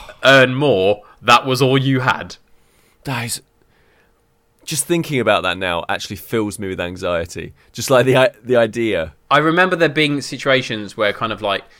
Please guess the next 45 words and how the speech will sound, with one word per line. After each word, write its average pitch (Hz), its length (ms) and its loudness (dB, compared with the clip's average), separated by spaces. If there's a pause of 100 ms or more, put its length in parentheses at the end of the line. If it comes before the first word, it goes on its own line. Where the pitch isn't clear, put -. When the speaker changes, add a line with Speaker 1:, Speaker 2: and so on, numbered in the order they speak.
(200)
Speaker 1:
it'd 104 100 -16
be, 107 60 -4
like, 104 140 -2
me, 117 420 -2
my 101 140 -8
sister, 101 1000 -2 (440)
and 98 100 -12
my 101 60 -8
mum 104 220 -6
would 101 120 -6
be 101 60 -14
there, 104 180 2
and 101 80 -6
we'd 101 100 -10
be 110 60 -6
like, 107 160 0 (120)
"Okay, - 140 -8
what 127 200 0
we'll, 127 180 -10 (380)
what 131 120 -2
we'll 143 80 -6
do - 100 -4
is - 140 -6
we're 113 60 -8
gonna, 117 280 -6
we're 113 120 -8
gonna 113 140 -6
try 127 180 -2
and 110 80 -4
play, 117 140 -2
we're 120 120 -12
gonna 120 100 -6 (120)
play 131 80 4
Sonic, 101 440 -6
and 104 80 -10
we're 104 80 -10
gonna 104 100 -8
see - 120 -4
how 98 80 2
far 95 220 -4
we 92 80 -6
can 98 140 -14
get." - 280 -12 (300)
Because 127 320 2
Speaker 2:
Yeah. 87 80 -2